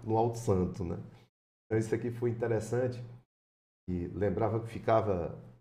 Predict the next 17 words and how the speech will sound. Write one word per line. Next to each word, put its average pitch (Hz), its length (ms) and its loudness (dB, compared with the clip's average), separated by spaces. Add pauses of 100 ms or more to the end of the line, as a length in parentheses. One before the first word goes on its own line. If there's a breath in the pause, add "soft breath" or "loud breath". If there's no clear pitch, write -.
(400)
é, 80 360 -4 (640)
meninas, 156 480 0
né? 139 200 -6 (400)
Da 110 100 4
minha 107 400 0
idade, 101 480 4
mais 95 240 0
ou 95 80 -2
menos 101 260 0
lá, 107 240 -2 (460 loud breath)
e 101 40 6
elas 107 160 6
ficavam 110 280 -2
me 110 60 -4
chamando 110 300 0
de 110 60 -4
leiteiro. 92 460 2